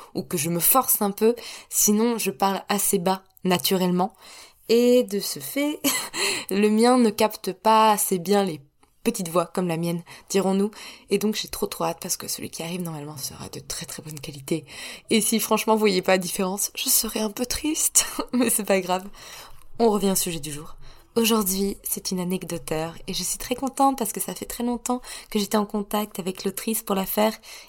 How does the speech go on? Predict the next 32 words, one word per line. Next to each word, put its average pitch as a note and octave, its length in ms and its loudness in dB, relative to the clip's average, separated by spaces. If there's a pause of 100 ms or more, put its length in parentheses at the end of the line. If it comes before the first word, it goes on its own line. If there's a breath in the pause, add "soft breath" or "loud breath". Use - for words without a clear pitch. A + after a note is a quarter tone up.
et F#3+ 60 -2
j'avais F#3 240 0
trop A#3 160 0
hâte A#3 140 4
de G#3+ 60 2
la F#3 140 4
recevoir G#3 680 0 (140)
et G3 340 0 (160)
voilà, E3+ 260 -4
euh, - 280 -8
c'est, E3+ 240 -2
c'est - 160 -2
aujourd'hui G3+ 340 0
qu'elle F3+ 160 0
sort. - 380 -2 (500 loud breath)
Donc G#3 140 4
c'est A3 100 4
celle G#3+ 260 4
d'Alexis A3 460 0
M F#3+ 240 0
D E3 80 -4
N D#3+ 320 -2 (300 soft breath)
qui G#3 240 0
a G3+ 80 0
commencé C#4+ 480 -2
l'écriture G#3+ 460 -2
de F#3+ 60 -2
son F#3 200 0
premier B3 340 2
roman, F#3+ 460 -2
Les E3+ 160 -6
Rêveurs G#3 480 0